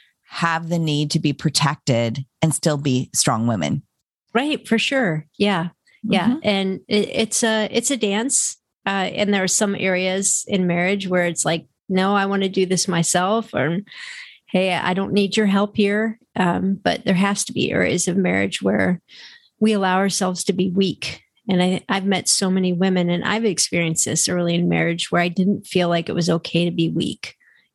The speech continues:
Speaker 2: and just
Speaker 1: Mm-hmm.
Speaker 2: melt into the strength of my husband.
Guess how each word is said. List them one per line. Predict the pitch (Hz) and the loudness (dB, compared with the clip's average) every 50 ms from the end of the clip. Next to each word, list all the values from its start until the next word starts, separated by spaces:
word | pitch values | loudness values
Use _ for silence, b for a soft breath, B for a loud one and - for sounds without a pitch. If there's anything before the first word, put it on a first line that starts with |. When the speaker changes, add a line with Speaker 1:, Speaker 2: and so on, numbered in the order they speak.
| _ | _
Speaker 2:
and | - 180 170 147 | 0 2 2 2
just | 131 180 180 143 143 147 147 | 2 2 2 2 2 2 0
Speaker 1:
Mm-hmm. | 147 151 156 165 B B B B B B B B _ _ | 0 0 -2 -2 B B B B B B B B _ _
Speaker 2:
melt | - 196 190 196 196 - | 2 2 2 0 0 0
into | 220 202 175 - 214 | 0 0 0 0 0
the | 180 175 170 | 0 0 0
strength | - - 180 175 170 - - | 0 0 -2 -4 -2 -2 -2
of | 160 170 | -2 0
my | 170 175 | 0 0
husband. | 175 175 175 - - - - - - - 196 - | 2 2 0 0 -2 -4 -6 -6 -4 -4 -6 -8